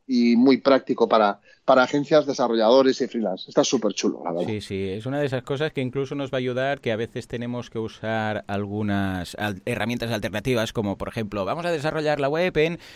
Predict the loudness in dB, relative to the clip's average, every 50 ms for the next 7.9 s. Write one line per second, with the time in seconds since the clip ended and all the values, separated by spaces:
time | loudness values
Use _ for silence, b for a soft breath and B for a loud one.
0 | B B B B B -2 -2 0 0 0 0 0 -2 -2 -2 -2 -2 -2 -2 -2
1 | -4 -2 -2 -2 0 0 0 -2 -4 -6 -6 -6 -4 -4 -4 -4 -2 -4 -4 -2
2 | -2 -2 -2 0 0 0 0 0 0 0 -2 -2 -2 -2 -4 -6 -6 -6 -6 -8
3 | -6 -2 -2 -2 2 2 2 4 6 8 8 8 8 6 6 4 4 2 b b
4 | b b b b b -4 2 2 2 2 0 -2 0 0 2 2 2 0 0 -2
5 | -2 0 2 4 4 4 2 2 -2 -2 -2 -2 -4 -4 -4 -4 -6 -10 -6 -2
6 | 2 4 4 4 4 2 2 2 0 0 -2 -4 -4 -2 -2 -4 -6 -6 -6 -6
7 | -4 -2 -2 -2 0 -2 -2 -2 -2 -6 -10 -14 -8 -6 -4 -2 -2 -4